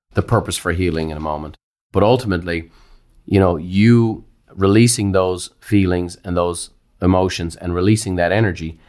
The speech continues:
increased your capacity to love. And you were able to give love to your brother at his time of need because you took the step to release the emotion.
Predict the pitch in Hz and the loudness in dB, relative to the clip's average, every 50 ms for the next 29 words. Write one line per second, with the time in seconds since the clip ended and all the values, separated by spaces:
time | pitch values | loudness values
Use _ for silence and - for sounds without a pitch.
0 | _ _ - 101 104 - - 147 135 139 - - 139 - - 127 123 117 117 127 | _ _ -4 -2 0 0 2 2 2 2 0 -2 -4 -2 -2 -4 0 0 0 0
1 | - - 113 98 95 95 110 151 135 - - - _ _ _ _ _ _ _ _ | 0 -2 -2 -2 -2 0 0 -2 -2 -2 -4 -10 _ _ _ _ _ _ _ _
2 | _ _ _ - 107 117 120 127 135 127 123 127 127 127 110 101 95 104 131 143 | _ _ _ 0 2 4 6 6 6 6 4 2 2 0 0 -2 0 0 2 2
3 | 131 113 101 98 101 117 127 127 107 98 98 101 - - - 107 104 98 87 110 | 2 0 0 -2 0 2 4 4 4 4 2 -2 -8 -8 -4 -2 -2 0 0 0
4 | 113 123 113 90 78 82 - _ _ _ _ _ _ - 117 135 147 151 147 131 | 2 2 2 0 -2 -8 -10 _ _ _ _ _ _ 2 4 6 6 6 6 4
5 | - - 143 127 127 120 101 95 104 107 127 151 113 - - - _ _ _ _ | 2 0 0 0 0 0 0 -2 0 0 0 0 -2 -4 -8 -16 _ _ _ _
6 | _ _ _ _ - _ _ _ - 120 - - 127 117 110 104 110 113 120 135 | _ _ _ _ -20 _ _ _ 0 0 2 4 2 2 2 0 0 2 4 4
7 | 143 131 107 101 107 107 - _ _ _ _ _ - 127 110 - - 101 - - | 6 6 4 2 0 -2 -8 _ _ _ _ _ -2 -2 -2 -2 -2 -8 -4 0
8 | 113 104 - - - 101 95 92 98 92 90 - - 85 82 82 82 82 - - | 0 0 0 -2 -4 -4 -2 -2 -4 -4 -6 -8 -8 -8 -8 -8 -8 -10 -14 -20